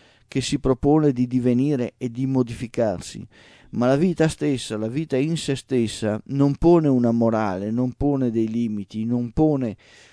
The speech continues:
delle, eh, delle cose da fare e non gli pone nemmeno una finalità. La finalità è la crescita. L-, la finalità della vita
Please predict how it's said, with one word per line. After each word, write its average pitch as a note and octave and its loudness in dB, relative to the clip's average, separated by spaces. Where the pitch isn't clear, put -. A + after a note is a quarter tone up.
delle, C#3 4
eh, A#2+ 2
delle C3+ 4
cose C3 4
da A#2 -2
fare G2+ -4
e B2 -2
non D#3 2
gli C#3+ 0
pone C3+ 0
nemmeno D3 -2
una D3+ -4
finalità. C3 -6
La B2+ 0
finalità C3+ 0
è D3 2
la C#3 0
crescita. A2+ -4
L-, C3+ 0
la C3 -2
finalità C#3 0
della A2+ 0
vita C#3+ -8